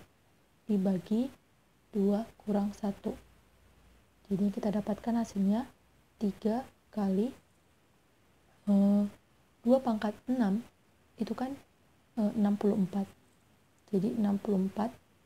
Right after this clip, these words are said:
dikurang satu per dua kurang satu itu satu. Jadinya kita dapatkan hasilnya sama dengan tiga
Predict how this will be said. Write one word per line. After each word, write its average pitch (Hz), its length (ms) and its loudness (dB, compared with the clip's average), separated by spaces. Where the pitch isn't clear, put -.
dikurang 208 480 -2
satu 233 320 -6
per 202 360 2
dua 208 320 2
kurang 214 240 -2
satu - 320 -6
itu 220 200 -4
satu. - 360 -6
Jadinya 202 320 2
kita 208 240 0
dapatkan 202 480 -2
hasilnya 220 320 -4
sama 202 160 2
dengan 190 320 2
tiga 214 400 -2